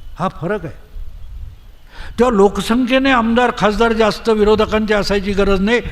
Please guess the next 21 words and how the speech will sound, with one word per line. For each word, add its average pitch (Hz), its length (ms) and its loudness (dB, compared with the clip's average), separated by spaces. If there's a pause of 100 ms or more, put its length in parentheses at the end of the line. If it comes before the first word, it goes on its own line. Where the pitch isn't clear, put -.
(280)
पण 202 80 2 (100)
असा 208 260 2
विरोधक, 269 720 2
विरोधी 214 320 4
पक्ष 202 320 -2
पाहिजे 202 400 2 (680)
की 240 180 0 (380)
तो 214 100 6
सरकारला 208 560 2
धारेवर 196 540 4
धरेल, 156 320 0 (680)
धारेवर 202 400 4
धरेल. 147 260 -2 (920)
हे 254 100 6
धिंगाणा 233 500 4
घालतात 175 380 0 (1400)
आणि 269 200 2
धिंगाणा 202 600 2
घालून 185 440 2 (420)
तुम्ही 233 220 2
सरकारला 220 680 2